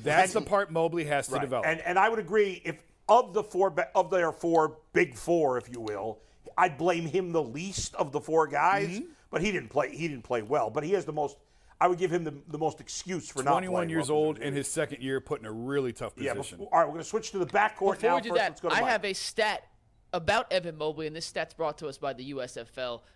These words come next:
Speaker 3: I know we're talking basketball, but football season is still going on here in Ohio. Check 'em out down in Canton, U S F L dot com. Family fun for everybody, ten dollars a ticket, affordable,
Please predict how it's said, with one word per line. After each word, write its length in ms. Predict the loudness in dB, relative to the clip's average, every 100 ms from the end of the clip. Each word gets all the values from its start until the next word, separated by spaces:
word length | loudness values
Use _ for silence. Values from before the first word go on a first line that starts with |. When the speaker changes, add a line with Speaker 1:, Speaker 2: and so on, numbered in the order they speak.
| -16
Speaker 3:
I 100 | -4
know 120 | -2
we're 120 | -2
talking 340 | 2 2 0 -2
basketball, 580 | 0 -2 -6 -2 -2
but 240 | 0 -4 -6 _ _ -8
football 340 | -6 0 -2
season 380 | -2 -10 -10 -10
is 80 | -12
still 220 | -8 -6
going 240 | -4 -6 -6
on 160 | -8
here 240 | -8 -6 -6 -6
in 140 | -8
Ohio. 460 | -6 -2 -2 -2 -6
Check 260 | -8 -8
'em 80 | -6
out 220 | -8 -6
down 180 | -6 -6
in 80 | -8
Canton, 360 | -10 -8 -8 -8
U 120 | -8
S 120 | -8
F 100 | -6
L 140 | -6
dot 260 | -4 -6 -6
com. 320 | -8 -8 -8 -14 -20 _
Family 400 | -2 0 0 -2
fun 280 | -4 -6 -6
for 220 | -4 -4 0
everybody, 520 | -2 -2 -4 -2 -4
ten 280 | -6 -8 -2
dollars 260 | -2 -2
a 60 | -4
ticket, 400 | -8 -8 -6 -6
affordable, 720 | -8 -8 -6 -4 -4 -4 -6